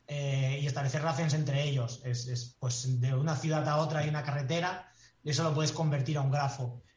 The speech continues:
En Internet, dos ordenadores que se conectan entre sí, eh, utilizan un grafo para balancear las cargas y la comunicación. Entonces,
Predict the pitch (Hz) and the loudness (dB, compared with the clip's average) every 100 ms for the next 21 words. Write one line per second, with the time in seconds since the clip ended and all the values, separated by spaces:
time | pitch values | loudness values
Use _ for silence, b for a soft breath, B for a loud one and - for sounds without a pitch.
0 | - 143 147 131 135 143 165 180 180 160 | -8 -2 0 0 2 2 2 2 0 0
1 | 143 156 160 156 165 160 - 143 127 143 | 0 0 0 0 0 0 -2 -6 -6 -4
2 | 156 147 151 151 139 139 170 185 190 - | -2 -2 -2 -2 -2 -2 0 0 -2 -6
3 | _ _ - 139 139 151 143 143 165 156 | _ _ -8 -4 -2 -2 0 0 0 0
4 | 143 165 151 147 131 131 127 127 123 135 | 0 0 0 0 0 0 0 -2 -2 -4
5 | 135 123 - 196 170 139 135 127 127 127 | -4 -4 -2 0 0 0 -2 -2 0 0
6 | 123 123 139 123 127 156 156 - - | -2 -2 0 0 0 0 -2 -6 -18